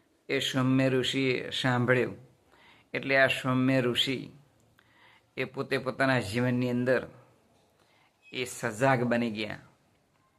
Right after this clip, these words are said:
અને પછી આ પક્ષીઓના ઉપદેશ પરથી એમણે પોતે પોતાના જીવનની અંદર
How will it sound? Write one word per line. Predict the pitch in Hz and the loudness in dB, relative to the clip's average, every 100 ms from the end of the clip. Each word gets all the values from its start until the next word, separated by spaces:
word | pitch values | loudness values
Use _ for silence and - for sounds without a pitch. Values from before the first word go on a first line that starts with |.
| _ _ _ _ _ _ _ - | _ _ _ _ _ _ _ -10
અને | 127 143 | -2 0
પછી | 143 135 123 151 131 - - - _ _ _ _ _ _ | 0 -2 0 0 0 -2 -12 -20 _ _ _ _ _ _
આ | 127 | 0
પક્ષીઓના | 127 127 - - 139 139 135 123 123 - _ - | 0 -2 -4 -4 0 2 2 2 0 -6 _ -12
ઉપદેશ | 127 - 143 131 - | -12 -4 -4 -2 -2
પરથી | 135 117 127 101 - _ _ _ _ - | -2 0 -4 -4 -14 _ _ _ _ -2
એમણે | 127 127 139 123 104 - _ _ _ _ | 2 4 2 0 -4 -14 _ _ _ _
પોતે | 135 135 143 | -8 -2 -2
પોતાના | 123 135 139 135 127 | 0 -2 0 2 0
જીવનની | 101 113 135 131 135 | -2 -2 2 2 2
અંદર | 135 131 113 | 2 2 0